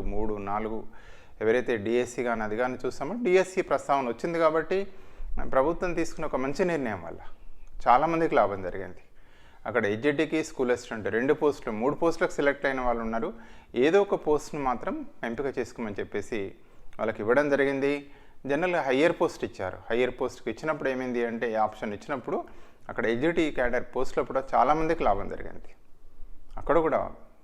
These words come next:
every జిల్లా లోపల చాలామందికి లాభం జరిగింది. ఆ విషయం మన కళ్ళ ముందటనే కనబడుతుంది.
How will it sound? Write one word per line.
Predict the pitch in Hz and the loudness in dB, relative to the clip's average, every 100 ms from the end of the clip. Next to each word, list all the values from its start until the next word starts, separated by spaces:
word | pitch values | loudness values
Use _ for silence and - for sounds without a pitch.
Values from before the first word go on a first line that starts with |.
| 95 | -10
every | 95 113 104 | -6 -2 0
జిల్లా | 107 127 | 2 2
లోపల | 127 104 123 - | 2 -2 -2 0
చాలామందికి | 104 117 131 135 | 0 0 0 2
లాభం | 113 104 95 | 2 0 -6
జరిగింది. | 90 92 92 | -8 -10 -10
ఆ | 95 | -10
విషయం | 98 - 226 | -10 -8 -6
మన | 113 107 | -8 -6
కళ్ళ | 104 113 | -4 -2
ముందటనే | 139 139 139 | -2 -2 -4
కనబడుతుంది. | 101 95 90 90 - | -4 -4 -6 -10 -14